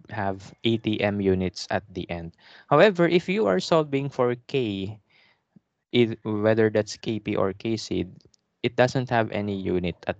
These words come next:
all, no? So it is just a number. Okay, so wala siyang unit. no? So that is just a number. However, the other terms have units, no? Okay. Let's try this problem.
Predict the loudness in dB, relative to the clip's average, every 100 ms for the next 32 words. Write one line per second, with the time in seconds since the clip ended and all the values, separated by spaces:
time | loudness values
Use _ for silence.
0 | _ -4 -2 -4 -4 -4 -4 -4 -4 -6
1 | -2 -2 -2 -8 -8 -6 -4 -6 -8 -8
2 | -8 -10 _ -20 -20 -20 -20 _ _ -20
3 | -20 _ -14 -6 0 2 2 0 -2 -2
4 | 0 2 0 -4 -10 -18 -16 -16 _ _
5 | _ _ _ _ _ -8 -4 -2 -2 0
6 | 2 2 0 -4 -4 -4 -4 -4 -2 -2
7 | -2 0 0 0 -2 -2 0 0 0 -4
8 | -4 -4 -6 -2 0 0 -4 -8 -4 -4
9 | -4 -10 -14 -14 -14 -16 -20 -20 _ _
10 | _ _ _ _ -12 -12 -12 _ _ _
11 | -18 -18 _ _ -20 -20 _ _ _ _
12 | -10 -8 -8 -8 -10 -10 -14 -12 -6 -4
13 | 0 4 6 6 2 -2 2 4 4 4
14 | 2 2 -2